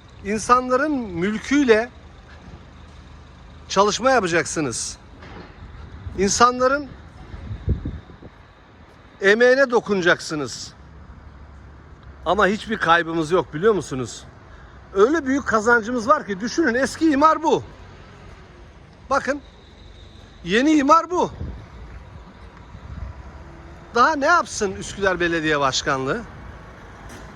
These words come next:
Tek yapacağı bir şey kaldı. Bazı parsellerde ifraz ederken mutlaka sokak yollarının açılması lazım. Sokak yolları açılmadan,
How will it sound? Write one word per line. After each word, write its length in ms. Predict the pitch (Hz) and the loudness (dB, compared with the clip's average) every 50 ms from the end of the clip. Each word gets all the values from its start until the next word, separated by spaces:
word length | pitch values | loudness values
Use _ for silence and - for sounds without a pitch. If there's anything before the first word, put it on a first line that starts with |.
| - - - - - - - - - - | -18 -18 -18 -16 -16 -16 -14 -14 -4 2
Tek 240 | 226 - - - 233 | 4 4 4 4 4
yapacağı 380 | 208 190 180 160 180 202 185 151 | 2 4 4 2 2 2 2 2
bir 40 | |
şey 200 | - - 180 170 | 0 0 0 0
kaldı. 400 | 143 147 131 120 113 110 117 101 - - - - - - - - - - - - - - - - - - - - - - - - | 0 0 -2 -2 -2 -4 -8 -10 -10 -14 -20 -20 -20 -20 -20 -20 -20 -20 -20 -20 -20 -20 -20 -20 -20 -20 -20 -20 -20 -20 0 2
Bazı 300 | 247 277 269 240 208 196 | 4 4 4 2 0 -4
parsellerde 720 | - - 185 190 180 - - 190 175 175 170 165 156 160 165 | 0 4 4 4 4 2 0 2 2 4 2 2 0 0 -4
ifraz 360 | 175 165 175 220 226 202 175 | -4 0 2 2 2 2 0
ederken 420 | 190 185 226 233 185 - 190 170 | 0 0 0 0 2 0 -2 -2
mutlaka 540 | 170 202 269 - - 220 180 - 220 233 220 | -2 -2 -6 -4 -2 -2 -2 2 2 2 2
sokak 480 | - - - 185 - 240 247 - - 208 | 2 -2 -6 -6 -2 -2 -2 -2 0 -2
yollarının 340 | 190 185 180 185 185 214 214 | -2 0 0 0 0 0 -2
açılması 500 | 165 - - 170 165 160 147 - 180 170 | -4 -4 -4 -4 -4 -4 -4 -4 -2 0
lazım. 320 | 147 120 120 104 120 90 - - - - - - - - - - | 0 0 0 -4 -8 -12 -14 -18 -20 -20 -20 -20 -20 -20 -20 -18
Sokak 520 | - - 208 226 220 - 285 311 - - 233 | -8 -2 0 0 2 4 2 2 2 2 0
yolları 340 | 233 214 208 202 196 208 196 | 2 2 4 4 4 4 4
açılmadan, 640 | 190 - - 262 294 277 226 190 175 208 240 294 | 2 2 0 -2 0 2 2 4 4 2 2 2